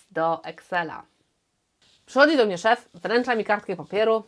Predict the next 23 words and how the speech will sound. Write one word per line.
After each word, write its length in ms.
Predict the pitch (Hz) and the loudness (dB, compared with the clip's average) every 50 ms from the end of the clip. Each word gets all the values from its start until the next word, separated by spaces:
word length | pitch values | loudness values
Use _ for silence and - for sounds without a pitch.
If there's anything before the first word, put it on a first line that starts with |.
| _ _ | _ _
i 80 | - 214 | -2 0
mówi: 240 | 214 196 147 - - - | 0 0 0 -2 -10 -18
„Zrób 340 | - - 214 285 381 415 - | -10 -4 2 2 2 2 2
przelewy 400 | - - 233 233 240 233 240 220 | 0 0 4 4 4 4 4 0
dla, 440 | 185 165 170 180 190 196 196 - _ - | 0 0 2 4 4 2 2 -2 _ -6
e, 240 | 180 180 180 180 | -4 -2 -2 -2
naszych 300 | 180 185 190 185 220 190 | -2 -4 -4 -6 -6 -10
pracowników”. 600 | - 185 180 - 196 196 247 220 - - - - _ _ _ _ _ _ _ _ | -8 -10 -8 -6 -6 -2 -2 -2 -2 -2 -10 -20 _ _ _ _ _ _ _ _
Na 100 | 254 302 | -6 -2
kartce 340 | - 440 415 427 - - 320 | 0 0 0 0 0 -2 -4
oczywiście 400 | 294 - 240 220 226 226 - 233 | -2 -2 -4 -6 -4 -4 -4 -4
mam 120 | 208 185 | -4 -4
wszystkie 300 | 190 - 254 254 - 226 | -4 -4 -6 -4 -4 -6
informacje, 680 | 208 196 - 180 165 175 147 139 - 180 170 185 208 220 - _ _ _ _ _ _ _ _ _ | -6 -4 -6 -8 -8 -8 -8 -8 -8 -6 -6 -6 -6 -8 -10 _ _ _ _ _ _ _ _ _
tylko 420 | - 254 233 202 - 151 131 - _ _ _ _ - | 6 6 6 6 2 -6 -10 -10 _ _ _ _ -4
że 140 | 185 226 | 0 0
my 140 | 269 370 427 | 2 2 2
pracowników 520 | 440 415 339 320 269 254 277 302 311 302 247 | 2 0 0 0 -2 -2 -2 -2 -4 -4 -4
mamy 200 | 233 214 220 208 | -2 -4 -4 -6
stu 360 | - - 190 170 165 180 196 - _ _ _ - | -6 -4 -2 -2 -2 -2 -4 -10 _ _ _ -8
i 320 | 226 233 247 247 254 262 - | -6 -4 -2 -2 -4 -2 -2
perspektywa 520 | 277 285 277 - 277 277 - 415 403 392 | -4 -4 -2 -6 -6 -2 0 0 0 0
przepisywania 800 | 381 - 302 - 269 - 233 214 233 254 254 254 247 240 247 240 | -4 -6 -8 -8 -6 -6 -2 0 2 2 2 2 0 0 -2 -2